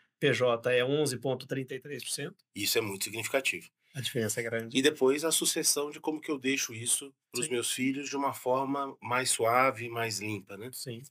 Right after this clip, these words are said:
Speaker 2: Então, acho que... Eu espero que tenha sido positivo, que vocês tenham gostado do programa. Eu acho que a ideia é discutir isso de uma forma aberta, de uma forma transparente. É, tenho acompanhado o trabalho, em especial da senhora,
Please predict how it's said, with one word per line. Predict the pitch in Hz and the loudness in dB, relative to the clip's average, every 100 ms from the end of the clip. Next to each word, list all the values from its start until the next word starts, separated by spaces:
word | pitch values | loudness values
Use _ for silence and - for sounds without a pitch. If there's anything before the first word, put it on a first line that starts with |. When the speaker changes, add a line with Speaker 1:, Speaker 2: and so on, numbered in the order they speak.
| _ _ | _ _
Speaker 2:
Então, | - 147 | 2 4
acho | 160 160 | 4 2
que... | - 165 160 - _ _ | -2 -4 -6 -6 _ _
Eu | - | 0
espero | 170 175 190 | 2 4 2
que | 196 | 2
tenha | 202 190 | 2 4
sido | - 190 208 208 | 4 2 -2 2
positivo, | 226 208 - 170 165 | 2 2 0 0 0
que | 170 | 2
vocês | - - | 2 4
tenham | 156 139 | 4 4
gostado | 127 - 127 117 | 2 2 0 -2
do | 113 | -6
programa. | 113 98 110 127 123 | -4 -2 -2 -2 -2
Eu | |
acho | 117 - | 0 0
que | 120 | 0
a | |
ideia | 113 107 107 101 98 _ _ _ _ | 0 2 2 2 -2 _ _ _ _
é | - | 2
discutir | 117 - - 120 131 120 | 4 2 0 0 0 0
isso | 117 - | -2 -6
de | 113 | -4
uma | 107 | -4
forma | 107 107 | 0 0
aberta, | 98 95 107 110 | 4 2 2 -2
de | 120 | -10
uma | 107 | -10
forma | 95 104 104 | -8 -8 -6
transparente. | 98 92 95 85 90 110 - _ _ - _ - | -10 -8 -6 -6 -6 -8 -14 _ _ -20 _ -2
É, | 98 101 107 104 101 98 _ _ _ _ _ | 2 4 2 0 -2 -6 _ _ _ _ _
tenho | - 139 | 4 6
acompanhado | 117 131 123 113 113 123 117 | 6 2 2 2 4 4 2
o | |
trabalho, | 113 107 113 123 | 0 2 4 2
em | 120 | 0
especial | - 120 120 117 | 2 4 4 4
da | |
senhora, | 110 110 110 117 | 2 2 0 -2